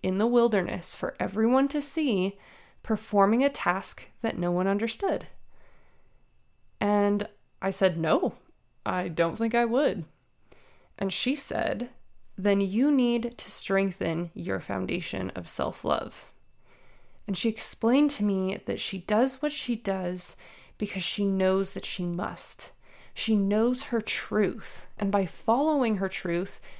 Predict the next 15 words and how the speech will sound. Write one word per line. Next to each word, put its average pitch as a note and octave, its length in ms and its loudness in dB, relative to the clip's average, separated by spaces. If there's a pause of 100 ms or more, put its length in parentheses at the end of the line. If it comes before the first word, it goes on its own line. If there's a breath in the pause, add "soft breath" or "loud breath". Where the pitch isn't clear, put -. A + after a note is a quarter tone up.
she - 340 -6
honors B3 460 6
herself, - 1000 -2
and G3+ 140 -2
she C4+ 160 0
loves B3 380 4
herself - 480 -4
by G#3 120 -2
doing G#3+ 340 2
so. - 360 -6 (720 soft breath)
She - 160 0
explained A3 600 2
to B3+ 100 2
me C4 180 4
that G3+ 340 2